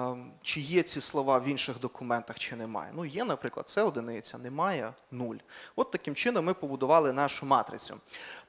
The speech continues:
Потім, е, ну, це така примітивна модель. В принципі, ми можемо використовувати різні додаткові, е, інструменти метрики, а, для того, щоб нормалізувати оці матриці. Один із способів нормалізації — це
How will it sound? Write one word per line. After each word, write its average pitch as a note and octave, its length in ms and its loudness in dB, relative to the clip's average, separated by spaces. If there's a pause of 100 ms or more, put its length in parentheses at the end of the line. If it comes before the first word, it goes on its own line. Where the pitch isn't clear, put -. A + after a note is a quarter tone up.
Потім, A#3+ 520 4
е, - 580 -6 (680)
ну, F#3+ 100 0
це - 100 -8
така D#3 160 0
примітивна D3+ 560 4
модель. A2+ 360 -2 (140)
В - 60 -18
принципі, A3 520 0
ми E3+ 100 0
можемо F#3 380 2
використовувати E3 1120 2
різні D#3 560 -2 (120)
додаткові, C#3+ 840 2 (580)
е, C3 440 2 (480)
інструменти D3 640 0
метрики, E3+ 880 0 (460)
а, D3+ 180 4
для C#3+ 160 2
того, G3 240 0
щоб D#3+ 240 0
нормалізувати D3+ 1000 4
оці C3 300 -2
матриці. - 580 -2
Один G#3+ 360 0
із A#3+ 80 -2
способів E3+ 760 0
нормалізації — F#3 1000 0
це F#3 400 4